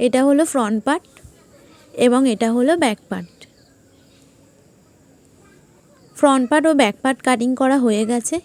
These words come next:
এরপর আমি কলি কাটিং করব, যার জন্য এক্সট্রা কাপড়টা আমি রেখেছি দু ভাঁজ করে। ওপর থেকে সাত ইঞ্চিতে দাগ দিয়েছি এবং আমুলটা প্রেস করে এইভাবে কোনাকুনি করে রেখেছি।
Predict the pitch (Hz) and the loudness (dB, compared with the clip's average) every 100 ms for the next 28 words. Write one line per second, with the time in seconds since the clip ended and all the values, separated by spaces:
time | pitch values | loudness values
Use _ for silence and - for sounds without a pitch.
0 | _ _ _ - - 262 254 233 294 302 | _ _ _ -20 -4 2 4 4 2 2
1 | 339 - 254 233 247 214 208 190 - 185 | 0 2 2 4 2 0 -6 -8 -10 -12
2 | 196 - - - - 226 254 226 294 320 | -14 -16 -20 -20 -14 -2 0 0 -2 0
3 | 262 - - 285 226 208 226 254 269 285 | -2 -4 -4 -2 -2 -2 -4 -2 -2 0
4 | 240 202 233 220 320 427 _ 240 240 220 | -2 -4 -6 -4 -8 -10 _ -8 -4 -2
5 | 240 220 - 247 294 - _ - _ 262 | -2 -4 -4 -2 -2 -6 _ -20 _ -4
6 | 226 277 - 294 330 - 214 220 226 262 | 0 0 0 -2 -2 -2 -2 -2 -4 -2
7 | 262 269 254 226 247 277 277 359 311 220 | -2 0 0 -2 -2 0 0 0 0 0
8 | 262 226 214 226 247 - 285 - 226 220 | -4 -6 -4 -2 -4 -4 -6 -2 -2 -2
9 | - 277 320 359 226 208 220 330 - 240 | -2 0 2 0 -2 -2 -4 -4 -4 -4
10 | 220 226 226 240 254 285 180 190 180 - | -4 -4 -4 -2 -4 -4 -6 -8 -12 -12